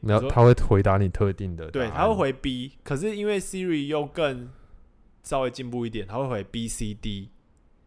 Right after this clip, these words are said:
Speaker 2: 对，但B C D都是符合你脉络底下的答案，
Speaker 1: 嗯。
Speaker 2: 对吧？那今天创一个A I跟你谈恋爱，基本上你丢一个答案，它回答一定是符合你喜欢的状态。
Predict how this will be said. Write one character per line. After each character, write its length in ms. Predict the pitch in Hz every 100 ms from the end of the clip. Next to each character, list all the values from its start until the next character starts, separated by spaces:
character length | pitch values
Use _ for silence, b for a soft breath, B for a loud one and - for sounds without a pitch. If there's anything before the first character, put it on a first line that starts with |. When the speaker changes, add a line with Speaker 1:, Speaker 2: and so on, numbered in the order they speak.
| _ _ _ _ _ _ -
Speaker 2:
对， 140 | 113
但 200 | 98 151
B 140 | 147 160
C 160 | 156
D 140 | 151 151
都 160 | 147
是 100 | 143
符 380 | 147 - - 110
合 100 | 104
你 140 | 107 101
脉 240 | 131 123
络 180 | 123 113
底 140 | 104
下 220 | 101 120
的 320 | 104 101 92 - - _ _ _
答 120 | 104
案， 320 | 95 107 107 92 _ _ - - - _ - - _ - - - - - - -
Speaker 1:
嗯。 220 | 120 101
Speaker 2:
对 120 | 98
吧？ 120 | 104 - b b b
那 80 | 165
今 60 | 165
天 80 | 165
创 200 | 185 165
一 40 |
个 40 |
A 120 | 117 139
I 160 | 139
跟 100 | 139
你 60 | 123
谈 120 | 107
恋 160 | 113 113
爱， 200 | 113 101 b _ _ -
基 140 | 151
本 120 | 143
上 140 | 123 135
你 80 | 110
丢 160 | 120
一 40 | 123
个 60 |
答 160 | 120 104
案， 200 | 110 107 - -
它 140 | 139
回 240 | 139 113 107
答 160 | 104
一 40 | 104
定 160 | 117
是 200 | 113 123
符 320 | 107 - 101
合 220 | 90 98 98
你 180 | 104
喜 320 | 110 - - 98
欢 240 | 104 110
的 100 | 101
状 240 | - 95 92
态。 180 | 90